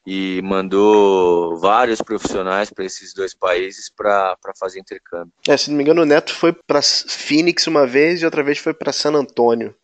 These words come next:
Speaker 2: Que
Speaker 1: Isso, isso. Tem, é, tem essa possibilidade, sim, durante o ano. Tem algumas datas aí que é possível. Os profissionais, acho que de todos os esportes, não só basquete.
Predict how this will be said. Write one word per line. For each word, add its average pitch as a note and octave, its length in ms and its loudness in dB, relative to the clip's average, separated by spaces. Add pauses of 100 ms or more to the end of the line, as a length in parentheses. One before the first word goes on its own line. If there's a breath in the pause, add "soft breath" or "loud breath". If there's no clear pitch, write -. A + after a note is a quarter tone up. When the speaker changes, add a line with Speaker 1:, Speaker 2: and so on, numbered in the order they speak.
(220)
Speaker 2:
Que G#2+ 340 -12
Speaker 1:
Isso, A2 440 -4
isso. F#2 320 -8
Tem, G#2+ 220 4
é, G2+ 200 4
tem G#2 200 2
essa G#2+ 240 2
possibilidade, G2 760 0
sim, G#2 420 -4
durante G2 440 -2
o F#2+ 160 0
ano. G2+ 360 2 (500 soft breath)
Tem - 100 -18
algumas G2 400 0
datas G2 440 -2
aí F#2+ 200 2
que G2+ 320 -6
é G2+ 80 -4
possível. F#2 1000 -2 (100)
Os - 40 -6
profissionais, G#2+ 560 2
acho A2 140 -2
que - 80 -10
de G#2 100 -10
todos B2+ 280 -2
os C#3 80 -12
esportes, A2 480 -2
não G2+ 120 -8
só G2+ 160 -4
basquete. F#2 600 -6